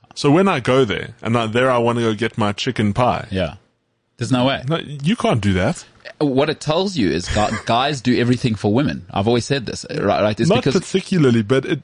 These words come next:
Speaker 1: it
Speaker 2: No, no,
Speaker 1: does
Speaker 2: uh,
Speaker 1: play a factor.
Speaker 2: yeah, no, no,
Speaker 1: Yeah.
Speaker 2: women, uh,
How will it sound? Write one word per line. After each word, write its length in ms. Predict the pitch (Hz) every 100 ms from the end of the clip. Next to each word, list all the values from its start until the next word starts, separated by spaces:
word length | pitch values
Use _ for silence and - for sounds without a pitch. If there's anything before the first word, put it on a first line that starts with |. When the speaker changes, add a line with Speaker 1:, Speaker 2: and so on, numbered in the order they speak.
| -
Speaker 1:
it 60 | -
Speaker 2:
No, 160 | 208
no, 80 | 180
Speaker 1:
does 180 | - -
Speaker 2:
uh, 40 |
Speaker 1:
play 220 | - 156 123
a 60 |
factor. 320 | - 170 - 170
Speaker 2:
yeah, 240 | 226 80
no, 120 | 175
no, 100 | 247 113
Speaker 1:
Yeah. 40 |
Speaker 2:
women, 580 | 107 143 165 165 147 143 -
uh, 60 | -